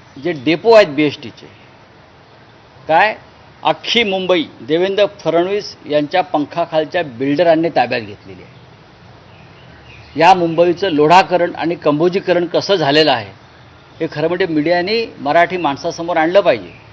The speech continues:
मुंबईतले सर्व एसआरए प्रकल्प जुहूपासून दैसर, मुलुंड, बोरिवलीपर्यंत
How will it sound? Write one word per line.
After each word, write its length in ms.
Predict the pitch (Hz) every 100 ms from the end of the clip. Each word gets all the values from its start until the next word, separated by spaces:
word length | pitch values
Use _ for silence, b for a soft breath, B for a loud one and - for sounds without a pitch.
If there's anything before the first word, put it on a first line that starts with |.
| - - - - - - - - - - - 143
मुंबईतले 500 | 151 165 185 185 185
सर्व 280 | 165 185
एसआरए 380 | 202 175 165 170
प्रकल्प 420 | 147 143 143 127
जुहूपासून 720 | 143 117 123 165 160 156 165 165
दैसर, 380 | 139 131 165 156
मुलुंड, 360 | 139 156 160
बोरिवलीपर्यंत 760 | 135 135 156 151 143 135 123